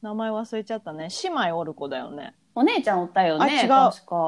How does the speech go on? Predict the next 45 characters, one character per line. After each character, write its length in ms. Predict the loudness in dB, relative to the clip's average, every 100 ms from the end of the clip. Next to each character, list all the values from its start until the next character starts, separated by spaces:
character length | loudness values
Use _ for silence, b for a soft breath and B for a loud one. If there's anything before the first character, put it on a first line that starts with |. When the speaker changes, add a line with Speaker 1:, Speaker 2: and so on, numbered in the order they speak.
| 0
Speaker 1:
お 80 |
姉 180 | -2 -4
ち 80 | -6
ゃ 80 | -8
ん 60 |
か。 280 | -6 -8 -8 -6
あ、 160 | -6
そ 160 | -4 -6
う 20 |
だ 80 | -4
よ 80 | -6
ね。 240 | -8 -10
そ 120 | -8 -8
う 40 |
だ 60 | -8
よ 60 |
ね。 260 | -10 -12 -10
Speaker 2:
お 40 | -10
名 120 | -8
前 280 | -8 -8 -10
忘 20 |
れ 40 |
ち 20 |
ゃ 0 |
っ 0 |
た。 40 | -8
Speaker 1:
そ 80 | -6
の 100 | -4
子 80 | -6
だ 120 | -8
よ 60 |
ね。 120 | -8 -2
Speaker 2:
で 60 |
も 120 | 0 0
多 120 | -2
分 100 | -4
Facebook 580 | -4 -4 -4 -6 -6 -8
つ 120 | -10
な 140 | -8
が 80 | -8
っ 80 | -10
て 100 | -10
る 140 | -10 -10
は 160 | -10
ず。 180 | -12 -14